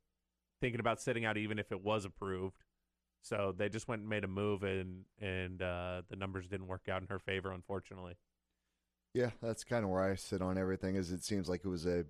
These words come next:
Speaker 2: deal where it was over-recruited or an over-recruitment. And, you know, if the spot's there, you're, you're gonna fill it with someone that you know can be there, if,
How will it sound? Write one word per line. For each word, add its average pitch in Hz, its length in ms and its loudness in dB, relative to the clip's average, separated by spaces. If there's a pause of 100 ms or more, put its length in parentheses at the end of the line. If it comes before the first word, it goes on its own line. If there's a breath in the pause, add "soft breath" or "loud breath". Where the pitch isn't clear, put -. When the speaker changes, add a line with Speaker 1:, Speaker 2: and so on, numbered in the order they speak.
(160)
Speaker 2:
deal 92 220 4
where 87 140 2
it 95 40 0
was 85 140 -2
over-recruited 90 840 0
or 85 140 0
an 73 240 -8
over-recruitment. 98 880 -2
And, 85 220 -2 (480)
you 87 80 0
know, 90 120 4
if - 100 -4
the 87 100 -4
spot's 90 360 0
there, 101 260 2 (100)
you're, 92 300 -2
you're 87 140 -6
gonna 90 180 0
fill 104 280 2
it 131 160 2
with 92 160 -4
someone 90 280 0
that 85 160 -4
you 87 100 -2
know 85 220 0
can 87 160 -4
be 85 140 2
there, 104 280 2
if, 85 80 0